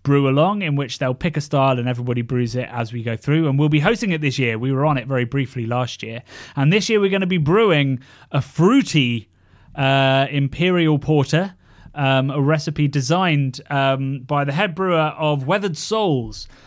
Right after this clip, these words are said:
um, over in Texas. It's a really interesting recipe. Uh, f-, got fruit purees, cacao nibs going in, all kinds of stuff to make this beautiful big beer. And we'll be brewing that, um,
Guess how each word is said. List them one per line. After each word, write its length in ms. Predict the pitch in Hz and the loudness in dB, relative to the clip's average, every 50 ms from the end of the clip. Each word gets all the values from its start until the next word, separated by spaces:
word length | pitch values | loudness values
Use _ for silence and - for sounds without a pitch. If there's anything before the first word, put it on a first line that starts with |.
| - _ - | -20 _ -4
um, 240 | 143 131 127 135 127 | -2 0 0 0 0
over 300 | 139 143 147 139 139 131 | 0 0 2 2 0 -2
in 80 | 127 123 | -4 -4
Texas. 500 | - - 147 123 - - 127 135 135 - | -4 -4 -6 -4 -4 -4 -4 -4 -4 -6
It's 140 | 107 127 | -6 -2
a 60 | 139 143 | 0 0
really 500 | 175 214 196 170 160 156 151 147 147 - _ - | 2 2 2 2 2 2 0 -2 -4 -8 _ -6
interesting 560 | 160 170 175 - 156 147 - 147 135 135 131 131 | -4 -4 -2 -2 -2 -2 0 0 0 0 0 0
recipe. 540 | 147 143 143 - 131 - 139 143 147 143 - - - - - - | 0 0 0 -2 -2 0 0 0 0 -2 -6 -12 -20 -16 -6 -2
Uh, 180 | 131 131 131 123 | 0 2 2 0
f-, 220 | - - - - 113 107 104 135 | -2 -10 -20 -20 -18 -14 -8 -6
got 220 | 135 135 113 - | -6 -6 -6 -4
fruit 240 | - 160 160 151 151 | 0 0 0 0 2
purees, 640 | 147 151 151 151 147 147 147 143 143 143 135 - - - - _ _ _ | 2 2 4 4 4 4 2 2 2 0 0 -2 -8 -14 -20 _ _ _
cacao 380 | - - 156 147 - 151 147 | -6 -6 -4 -2 0 0 2
nibs 240 | 151 151 151 143 127 | 2 2 2 0 0
going 260 | - 147 139 139 139 | -2 0 0 2 2
in, 160 | 143 139 135 135 | 0 0 0 0
all 100 | 139 131 | -2 -2
kinds 320 | - - 139 139 135 - | -2 -2 -2 -2 -2 -4
of 80 | 131 117 | -6 -8
stuff 280 | - - 139 123 - | -4 -4 -4 -4 -4
to 100 | - 135 | -6 -4
make 160 | 135 131 127 | -4 -4 -4
this 120 | 120 127 120 | -6 -8 -8
beautiful 340 | - 131 131 120 - 123 120 | -6 -6 -6 -4 -4 -6 -6
big 260 | 120 135 127 120 - | -4 -4 -6 -4 -4
beer. 160 | 139 131 120 | -4 -4 -2
And 80 | 117 117 | -2 0
we'll 100 | 123 131 | 0 0
be 120 | 127 135 | 0 -2
brewing 400 | 131 - 170 185 185 165 151 143 | -2 0 2 2 2 2 2 0
that, 340 | 123 127 151 139 139 135 - - - - - - - - - - | 0 0 2 2 0 0 -4 -10 -20 -20 -20 -20 -20 -18 -8 -4
um, 440 | 139 131 131 127 127 127 131 143 | 0 2 2 2 2 0 -2 -4